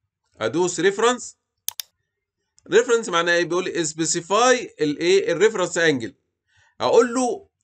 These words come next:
الزاوية اللي أنت، آه، آه، آه، اللي أنا هوريها لك دي هديها لك بعد كده كام؟ أقول له خد الخط، الزاوية من النقطة دي للنقطة دي،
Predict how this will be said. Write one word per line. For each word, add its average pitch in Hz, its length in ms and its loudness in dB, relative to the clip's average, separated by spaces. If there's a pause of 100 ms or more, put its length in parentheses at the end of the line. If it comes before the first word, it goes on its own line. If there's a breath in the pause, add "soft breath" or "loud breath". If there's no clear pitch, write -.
(380)
الزاوية 160 600 2
اللي 147 460 2
أنت، 190 220 -6
آه، 127 760 -2
آه، 117 640 -2
آه، 110 100 -10
اللي 135 220 0
أنا 190 180 2
هوريها 165 380 4
لك 240 140 2
دي 254 340 -4 (380)
هديها 151 340 2
لك 233 100 2
بعد 175 200 0
كده 196 200 0
كام؟ 143 320 -2 (300)
أقول 196 140 2
له 190 60 2
خد 196 260 0
الخط، 170 400 -2
الزاوية 156 560 0
من 151 120 -2
النقطة 185 440 0
دي 175 300 -2 (500)
للنقطة 214 540 2
دي، 254 300 -2